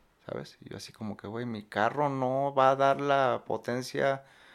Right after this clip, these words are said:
no tiene la potencia de un Porsche ni tiene todos los controles para poder hacer los tiempos de Porsche". "No, pues sorry, tiene,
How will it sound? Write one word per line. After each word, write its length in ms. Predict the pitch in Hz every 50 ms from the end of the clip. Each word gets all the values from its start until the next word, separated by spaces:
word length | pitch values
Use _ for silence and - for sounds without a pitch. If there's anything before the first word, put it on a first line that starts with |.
| - - _ _ -
no 120 | - 117 117
tiene 160 | - 139 135
la 100 | 139 -
potencia 420 | - 117 113 - 135 127 127 143 135
de 80 | 131
un 100 | 135 139
Porsche 480 | - - 123 120 120 - - - - 127
ni 80 | 117
tiene 320 | 104 - - 110 113 113 113
todos 300 | - - 120 120 120 117
los 140 | 110 101 -
controles 520 | - 107 104 101 - 104 104 107 113 -
para 260 | - - 101 95 -
poder 240 | - 95 95 98 104
hacer 220 | 107 101 - 107
los 160 | 107 104 - -
tiempos 400 | - 110 107 104 - 117 110 104
de 80 | 101
Porsche". 440 | - - - 95 - - - - - _ _ _ _ _ _ _ _ _ _ -
"No, 160 | 123 139 -
pues 140 | - 135 -
sorry, 240 | - 131 127 127 123
tiene, 360 | 120 - 127 131 143 143 143